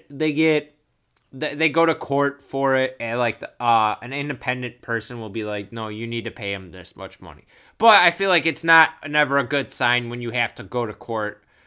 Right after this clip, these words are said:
for, uh, paying someone. It, it just never works out good for anyone. And could you imagine being, like, the player and being like, "Oh, okay, I give my heart and soul to this organization, and yet you're gonna go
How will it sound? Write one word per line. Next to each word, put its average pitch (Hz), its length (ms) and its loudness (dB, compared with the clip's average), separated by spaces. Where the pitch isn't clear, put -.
for, 113 600 -2
uh, 85 320 -8
paying 92 400 -8
someone. 76 520 -16
It, 98 260 -18
it 107 180 -12
just 104 260 -14
never 104 240 -8
works 101 300 -8
out 87 180 -8
good 92 160 -14
for 87 140 -12
anyone. 78 320 -20
And 156 180 -6
could 214 140 -6
you 240 80 -4
imagine 175 420 4
being, 170 160 4
like, 139 200 -4
the 127 60 -10
player 143 220 -2
and 156 80 -4
being 143 140 -2
like, 120 160 -4
"Oh, 180 300 8
okay, 147 300 4
I 147 280 2
give 180 160 2
my 151 180 2
heart 147 300 4
and 139 100 -12
soul 135 280 -4
to 165 100 -8
this 165 240 -2
organization, 160 840 -2
and 135 160 -6
yet 139 180 -2
you're 135 120 -4
gonna 147 160 -2
go 143 540 6